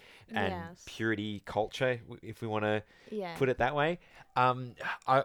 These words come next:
Speaker 1: I'm just curious as to what your experience was like being exposed to that and how that changed the way you thought and, and perhaps, like, the long-term ramifications that that had on your life.
Speaker 2: Yeah. Um, look, I, I think it's really important to recognize that,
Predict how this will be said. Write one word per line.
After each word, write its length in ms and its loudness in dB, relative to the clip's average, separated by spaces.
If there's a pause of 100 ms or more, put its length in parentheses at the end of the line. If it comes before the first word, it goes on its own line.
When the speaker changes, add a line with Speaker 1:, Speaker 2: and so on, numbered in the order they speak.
(100)
Speaker 1:
I'm 140 -2
just 160 -4
curious 440 4
as 140 -6
to 120 2
what 260 0
your 300 2
experience 760 -4
was 180 -4
like 460 -4
being 160 -4
exposed 520 -2
to 80 -6
that 200 2
and 140 -10
how 240 -6
that 180 -2
changed 340 -10
the 40 -10
way 120 -2
you 220 -8
thought 300 -6
and, 240 -8
and 120 -8
perhaps, 320 -10
like, 140 -8
the 80 -4
long-term 640 -8
ramifications 680 -10
that 120 -6
that 220 -14
had 220 -8
on 120 -12
your 120 -12
life. 500 -16
Speaker 2:
Yeah. 320 -2 (420)
Um, 220 -2
look, 200 -2 (120)
I, 180 2 (160)
I 120 0
think 240 -6
it's 280 -12
really 300 0
important 600 -2
to 120 -14
recognize 880 -8
that, 320 -2